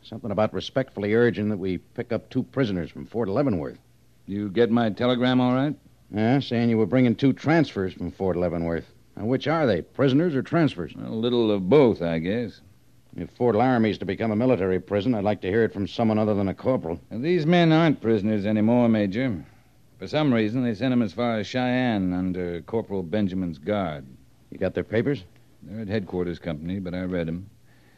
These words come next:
Speaker 2: Stringer, they let him out of a civilian jail if he'd promised he'd join the Army.
Speaker 1: Oh, under that plan to make up for slow enlistments.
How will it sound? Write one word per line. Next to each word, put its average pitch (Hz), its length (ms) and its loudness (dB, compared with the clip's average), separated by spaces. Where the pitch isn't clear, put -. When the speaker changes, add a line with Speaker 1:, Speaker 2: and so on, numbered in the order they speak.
Speaker 2:
Stringer, 139 560 4
they 107 380 0
let 110 180 -6
him 107 240 2
out 98 140 2
of 92 80 -2
a 92 60 -2
civilian 98 460 0
jail 101 340 4
if 85 100 -4
he'd 90 140 -6
promised 95 380 -2
he'd 78 360 -10
join 92 240 0
the 87 120 0
Army. 80 440 -2
Speaker 1:
Oh, 104 320 0
under 110 160 2
that 107 200 4
plan 120 260 2
to 107 60 4
make 113 160 2
up 117 140 2
for 101 80 -6
slow 117 300 2
enlistments. 110 520 2